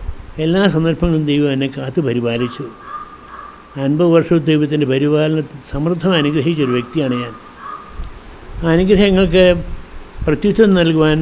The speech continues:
എത്രമാത്രം കഴിഞ്ഞുവെന്ന് എനിക്ക് തന്നെ പറയാൻ സാധിക്കില്ല. എങ്കിലും എൻ്റെ കഴിവനുസരിച്ച് അതിന് മറ്റുള്ളവർക്ക് ദൈവത്തിൻ്റെ വഴി കാണിച്ചു കൊടുക്കാൻ ഞാൻ പരിശ്രമിച്ചിട്ടുണ്ട്.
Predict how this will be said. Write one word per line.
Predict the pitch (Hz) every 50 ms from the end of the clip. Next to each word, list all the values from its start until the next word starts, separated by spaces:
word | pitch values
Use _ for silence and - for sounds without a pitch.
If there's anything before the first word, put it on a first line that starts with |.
| 160
എത്രമാത്രം | 165 160 - - 151 147 147 147 147 156 151 143
കഴിഞ്ഞുവെന്ന് | 135 131 139 143 147 156 143 131 135 135 143 143 147 151 - - - - - - - - - - - - - - - - - - - - - - -
എനിക്ക് | 139 139 135 139 139
തന്നെ | 127 120 123 123
പറയാൻ | 113 113 113 123 123 123 120
സാധിക്കില്ല. | 123 135 127 127 135 131 147 147 135 139
എങ്കിലും | 147 156 160 160 156
എൻ്റെ | 156 175 196 190
കഴിവനുസരിച്ച് | 165 160 165 160 147 147 131 - 147 143 143 - - 113 113 - - - - - - - - - - - - - - - - - - - - - - - - - - - - - - - - - - - - - -
അതിന് | - 127 110 104 120 - - - - - -
മറ്റുള്ളവർക്ക് | - 131 - - 143 131 127 131 131 127 131 139 135 127
ദൈവത്തിൻ്റെ | 131 123 127 131 127 131 147 131 135
വഴി | 123 117 123 143 143
കാണിച്ചു | 139 127 131 131 120 123
കൊടുക്കാൻ | 123 120 123 117
ഞാൻ | 117 117 120 113
പരിശ്രമിച്ചിട്ടുണ്ട്. | 113 123 131 120 - 175 175 170 160 160 - - 131 117 107 110